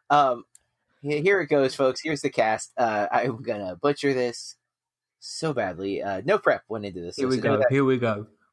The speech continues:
Speaker 1: Dong Won Gang, um, Young Hoon Lee, Ri Lee. Ri Lee seems way too fun to say. That's,
Speaker 2: That was
Speaker 1: uh,
Speaker 2: really easy.
Speaker 1: uh, uh, really, it was. Uh, Hei Hoi Kwan and Min Jae Kim.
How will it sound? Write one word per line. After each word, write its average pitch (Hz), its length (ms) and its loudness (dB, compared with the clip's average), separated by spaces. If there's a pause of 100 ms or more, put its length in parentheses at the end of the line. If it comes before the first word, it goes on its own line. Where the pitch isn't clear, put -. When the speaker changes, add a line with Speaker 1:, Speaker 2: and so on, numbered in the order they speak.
(100)
Speaker 1:
Dong 175 280 2
Won 151 360 2
Gang, 170 360 -2 (640)
um, 117 300 2 (440)
Young 151 340 2
Hoon 160 360 -4 (100)
Lee, 190 380 -4 (420)
Ri 143 220 2
Lee. 208 280 -2 (580)
Ri 135 160 0
Lee 139 180 -4
seems 104 320 -8
way 107 140 2
too 104 160 -6
fun 98 220 0
to 80 80 -10
say. 80 340 -4
That's, 110 180 2
Speaker 2:
That 175 140 -2
was 143 120 2
Speaker 1:
uh, 104 60 4
Speaker 2:
really 143 300 2
easy. 131 420 -2 (240)
Speaker 1:
uh, 127 180 2
uh, 107 200 4 (140)
really, 104 720 -6 (340)
it 110 100 -2
was. 107 440 0
Uh, 117 260 2
Hei 156 280 0
Hoi 151 520 0 (180)
Kwan 170 340 0 (360)
and 123 240 -2
Min 175 240 -2
Jae 151 260 0
Kim. 82 240 -8